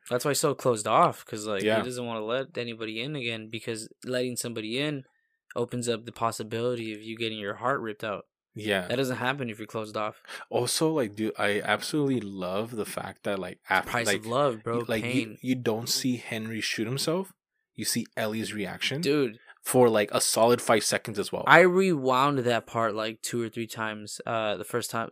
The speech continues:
Speaker 1: the second time I watched it. Her, like, little grunt or whatever, her, her little
Speaker 2: <laughs>
Speaker 1: scream,
Speaker 2: Yeah.
Speaker 1: yeah, dude, y-, terrifying. Like,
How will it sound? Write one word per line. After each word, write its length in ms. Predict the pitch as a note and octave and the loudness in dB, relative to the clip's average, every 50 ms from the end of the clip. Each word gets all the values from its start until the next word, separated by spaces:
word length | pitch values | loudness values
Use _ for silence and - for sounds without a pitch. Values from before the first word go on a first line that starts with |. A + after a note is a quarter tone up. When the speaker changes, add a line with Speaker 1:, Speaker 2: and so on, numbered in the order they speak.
| _ _ _ - | _ _ _ -6
Speaker 1:
the 140 | - C3 B2 | -4 -4 -2
second 260 | - D3 C#3 C3+ B2 | 0 0 0 0 0
time 160 | A2 A2+ A2 | -2 -4 -4
I 60 | A2 | -4
watched 300 | A2 A2 G#2+ G#2 - - | -2 -2 -2 -4 -4 -6
it. 160 | A2 G#2 G2 _ _ _ _ _ _ _ - | -8 -8 -8 _ _ _ _ _ _ _ -2
Her, 300 | - C#3+ E3 F3 D#3+ - - | 4 6 6 6 6 2 2
like, 320 | C3 D3 C3 A#2+ - - | 2 2 2 2 0 0
little 500 | C#3+ D#3 E3 D#3+ D#3 C#3+ B2+ A#2 G2 - - _ _ _ _ _ - - B2 | 4 6 6 6 6 6 4 0 0 -4 -12 _ _ _ _ _ -18 -16 -8
grunt 400 | - C#3 B2+ B2+ C#3 D#3 D3+ - - | -2 0 2 2 2 2 -2 -4 -2
or 120 | C#3 C#3+ C#3 | 2 2 4
whatever, 280 | C3 B2+ C3 C#3+ - | 4 6 6 8 8
her, 60 | D#4 D#4+ | 8 8
her 80 | - D#4 D4+ D4 C4+ C4 | 8 8 8 6 6 8
little 180 | - G3 - - | 8 8 8 8
Speaker 2:
<laughs> 120 | - B3+ | 6 2
Speaker 1:
scream, 300 | - D3+ D3 D3+ E3+ F3+ | 2 2 2 2 2 2
Speaker 2:
Yeah. 140 | F3+ A#2+ A2 - | 4 6 6 8
Speaker 1:
yeah, 200 | D#3+ D3+ C3+ B2 A2+ - | 8 8 6 4 0 -2
dude, 300 | - C#3 C3+ B2 A2+ - - | -4 -4 -2 -2 -4 -8 -12
y-, 120 | - - - _ _ _ _ _ - - - - C3 | -16 -16 -16 _ _ _ _ _ -12 -12 -6 -2 0
terrifying. 800 | C#3 C#3+ C#3 C3+ C3 A#2+ - - - A2 A2 G#2+ G#2+ G#2 G#2 A2+ | 2 2 2 2 0 -2 -4 -4 -6 -6 -4 -4 -6 -6 -8 -10
Like, 340 | A#2+ A#2+ B2 A2 A2+ - - | -10 -6 -6 -6 -6 -6 -10